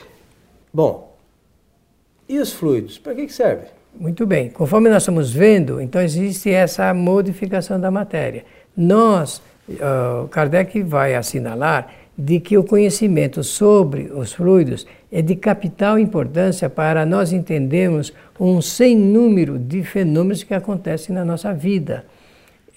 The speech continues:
Speaker 2: Até a vida mais ordinária nossa, não é? Por, por exemplo, co-, conforme nós sabemos,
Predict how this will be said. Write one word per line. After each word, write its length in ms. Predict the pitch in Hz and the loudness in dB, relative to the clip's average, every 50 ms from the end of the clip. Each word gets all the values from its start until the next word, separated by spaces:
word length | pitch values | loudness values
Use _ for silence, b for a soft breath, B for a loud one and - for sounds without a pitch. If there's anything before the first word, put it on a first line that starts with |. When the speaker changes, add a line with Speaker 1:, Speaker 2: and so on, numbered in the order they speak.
| _ _ - | _ _ -6
Speaker 2:
Até 280 | 143 135 - - 214 | -6 -4 0 2 2
a 120 | 226 226 208 | 4 4 4
vida 300 | 160 185 214 190 196 190 | 2 2 0 2 2 2
mais 300 | 185 196 214 208 214 220 | 2 2 0 0 0 0
ordinária 720 | 208 190 180 180 208 196 170 170 175 175 170 165 175 170 | 0 0 0 -2 -2 -2 -2 -2 -2 -2 -2 -2 -2 -2
nossa, 440 | 147 147 147 151 139 120 - - 127 | -2 -2 -2 -2 -4 -6 -8 -10 -10
não 140 | 120 123 147 | -8 -6 -6
é? 180 | 180 185 170 - - | -6 -6 -8 -12 -14
Por, 520 | - 135 143 147 156 - 147 151 151 156 b b b b b b b _ - 175 165 - _ _ | -16 -16 -14 -16 -16 -16 -14 -14 -14 -16 b b b b b b b _ -20 -20 -20 -20 _ _
por 180 | - 160 165 165 | -4 -2 -2 -2
exemplo, 420 | 160 135 131 147 135 117 - 113 - b b b b - 180 139 | -2 -2 -2 -4 -4 -4 -8 -16 -18 b b b b -20 -18 -14
co-, 240 | - - 160 151 143 | -12 -12 -12 -8 -2
conforme 520 | 165 170 156 - - 196 202 202 202 190 | 0 0 0 0 0 0 2 2 2 0
nós 300 | 160 143 139 127 120 - | 0 0 -2 -4 -6 -6
sabemos, 640 | - 110 107 110 156 175 165 135 117 107 - - | -10 -10 -6 -2 0 0 0 0 -2 -8 -10 -14